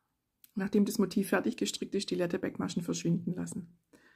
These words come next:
Da die Kamera jetzt leider nicht aufgezeichnet hat, habe ich ja Gott sei Dank noch eine Nadel. Ich habe es jetzt hier schon mal gemacht.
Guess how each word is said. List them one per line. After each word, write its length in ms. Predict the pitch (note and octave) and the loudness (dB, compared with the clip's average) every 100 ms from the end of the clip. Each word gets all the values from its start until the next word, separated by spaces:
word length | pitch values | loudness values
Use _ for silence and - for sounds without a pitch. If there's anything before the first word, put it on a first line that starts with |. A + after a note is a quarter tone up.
| _ _ _ _ _ _ _ _ | _ _ _ _ _ _ _ _
Da 100 | F#3+ | 0
die 100 | G#3 | 2
Kamera 380 | G3+ G3+ A#3+ A3 | 6 8 10 8
jetzt 120 | G3+ | 4
leider 200 | G3 G3+ | 2 4
nicht 180 | G3 F3+ | 4 4
aufgezeichnet 720 | G#3 - C4 - B3+ C4+ B3 | 2 4 2 4 4 4 4
hat, 340 | D#4 - - | 2 0 -6
habe 160 | F#3+ C4+ | -2 0
ich 100 | - | 0
ja 80 | F3+ | 2
Gott 180 | F3 F3 | 2 2
sei 100 | G3 | 2
Dank 220 | F#3+ G3+ | 2 2
noch 160 | F#3+ | 0
eine 240 | - E3+ E3+ | 2 2 4
Nadel. 320 | E3+ G3 - | 2 2 0
Ich 160 | G#3+ F#3 | 0 0
habe 80 | |
es 60 | - | -2
jetzt 160 | F#3 - | -2 2
hier 160 | G#3+ | 2
schon 200 | B3 F#3+ | 4 0
mal 120 | F3+ | 0
gemacht. 600 | E3+ E3+ G#3+ D#4+ - - | 0 2 0 -2 -8 -20